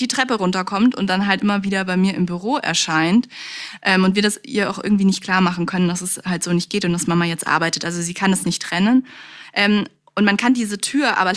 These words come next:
<laughs> leider nicht von innen, äh, absperren, weil der Schlüssel einfach von innen klemmt. Das heißt, meine Mutter muss dann zusperren von außen. Und <laughs> ich, und ich, ich hab's halt ganz oft, dass ich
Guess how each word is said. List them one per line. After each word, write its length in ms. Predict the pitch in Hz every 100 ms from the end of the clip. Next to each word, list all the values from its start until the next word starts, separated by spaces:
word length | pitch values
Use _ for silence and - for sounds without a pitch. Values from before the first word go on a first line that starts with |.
| 185
<laughs> 60 |
leider 120 | 226 208
nicht 200 | 233 -
von 300 | 185 185 -
innen, 460 | 262 302 180 165 180 _ _ _ -
äh, 180 | 180 175
absperren, 540 | 170 - - 185 220 240
weil 120 | 165
der 100 | 170
Schlüssel 320 | - 254 226
einfach 260 | - 165 -
von 160 | 185
innen 280 | - 220 196
klemmt. 600 | - 175 147 151 254 - - - - -
Das 120 | 190
heißt, 160 | 214
meine 200 | 220 202
Mutter 240 | 202 262 254
muss 160 | 208
dann 280 | 196 190 185
zusperren 680 | - - 330 - - 135 156
von 160 | - -
außen. 560 | 151 160 170 185 247 359 - - -
Und 120 | 262 277
<laughs> 100 | 320
ich, 180 | 294 - - - -
und 160 | 262 -
ich, 220 | 226 -
ich 120 | 220
hab's 140 | 233 240
halt 140 | 240
ganz 180 | 214 247
oft, 180 | - -
dass 140 | 220
ich 160 | 214